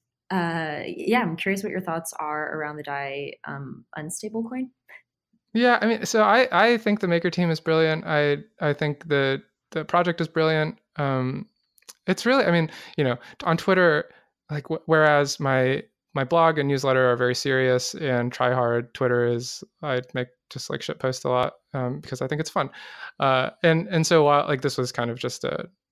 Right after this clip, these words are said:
Speaker 2: a, a lazy meme,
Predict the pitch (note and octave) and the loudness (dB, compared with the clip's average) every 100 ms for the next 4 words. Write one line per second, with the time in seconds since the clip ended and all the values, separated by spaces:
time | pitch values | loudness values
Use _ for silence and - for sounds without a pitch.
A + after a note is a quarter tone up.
0 | _ G#3+ E3 - D3+ C3 - C3 B2+ B2 | _ -12 -12 -4 -2 -2 -2 -2 0 0
1 | B2+ B2+ B2+ A#2+ - _ _ _ _ _ | -2 -2 -2 -2 -8 _ _ _ _ _
2 | - C#3 B2+ B2+ C3 | -6 -2 0 0 -4